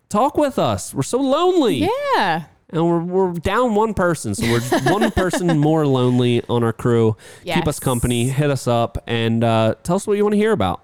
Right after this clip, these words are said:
Speaker 2: Yeah. And also, if you wanna send in your bad sales story, feel free to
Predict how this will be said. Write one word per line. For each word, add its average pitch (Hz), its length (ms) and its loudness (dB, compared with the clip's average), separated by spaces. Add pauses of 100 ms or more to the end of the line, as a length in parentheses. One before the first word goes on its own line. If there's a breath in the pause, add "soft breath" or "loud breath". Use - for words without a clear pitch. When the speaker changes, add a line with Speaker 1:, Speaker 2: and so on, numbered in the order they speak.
Speaker 2:
Yeah. 190 240 -4 (340)
And 202 140 -6
also, 202 720 2
if 208 120 -2
you 214 60 -6
wanna 202 160 -2
send 208 240 -4
in 208 120 -2
your 277 180 2
bad 262 240 -2
sales 254 240 0
story, 254 340 0
feel 208 220 -4
free 196 220 -4
to 185 460 -2